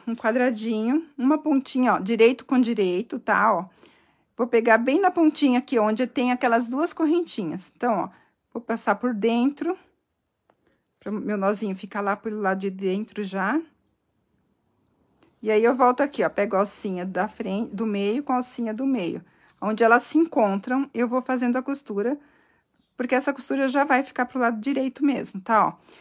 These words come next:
Então, ó, alinha bem, deixa, ó, grupinho com grupinho. E aí, ó, vai pegando aqui, ó, alcinha de dentro, alcinha de dentro, tá? Ó, alcinha de dentro, alcinha de dentro.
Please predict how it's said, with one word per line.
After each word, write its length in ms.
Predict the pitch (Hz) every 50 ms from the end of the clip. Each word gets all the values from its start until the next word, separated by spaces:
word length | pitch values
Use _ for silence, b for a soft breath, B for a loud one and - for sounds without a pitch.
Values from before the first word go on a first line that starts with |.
| b b b
Então, 160 | - 254 233
ó, 160 | 214 185 - -
alinha 480 | - 202 240 247 254 285 311 349 370
bem, 400 | 359 262 240 226 226 233 247 269
deixa, 460 | 240 226 240 262 311 294 - - 240 196
ó, 180 | - - 190 - _ _ 208
grupinho 600 | 190 196 190 240 - - 254 254 269 285 294 294
com 260 | - - 254 254 240
grupinho. 760 | 226 226 220 - _ - 196 196 185 185 208 247 311 349 - b b b b b b b b b b b
E 100 | 240 254
aí, 160 | 254 262 262 240
ó, 120 | 196 180 -
vai 160 | 214 226 240
pegando 380 | 247 - 285 240 262 262 269 262
aqui, 200 | 294 285 - 214
ó, 60 | 185
alcinha 400 | 190 214 - - - 233 226 214
de 100 | 196 220
dentro, 640 | 214 208 226 214 220 233 254 285 285 - 302 339 359 - _ _ _ _ _ _ _ _ _ _ _ _ _ _ _
alcinha 440 | 214 220 233 - - 269 262 247 240
de 100 | 247 285
dentro, 500 | 233 208 180 170 151 160 - - - - _ _ _ -
tá? 200 | - 202 185 -
Ó, 120 | - -
alcinha 340 | 170 170 - - 214 185 180
de 140 | 185 202 196
dentro, 340 | 202 202 214 262 247 240 233
alcinha 300 | 226 - - 214 185 185
de 100 | 202 202
dentro. 560 | 190 208 208 214 240 254 - - 311 330